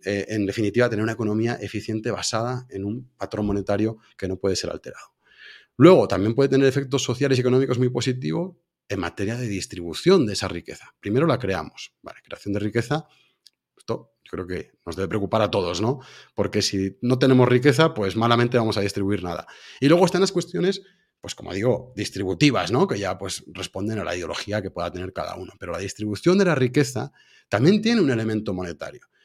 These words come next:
Pensemos que actualmente en el sistema monetario, pues, hay ciertos estamentos o ciertos sectores de la población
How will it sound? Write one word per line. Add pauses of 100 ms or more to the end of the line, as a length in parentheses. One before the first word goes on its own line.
(140)
Pensemos
que
actualmente
en
el
sistema
monetario,
pues,
hay
ciertos
estamentos
o
ciertos
sectores
de
la
población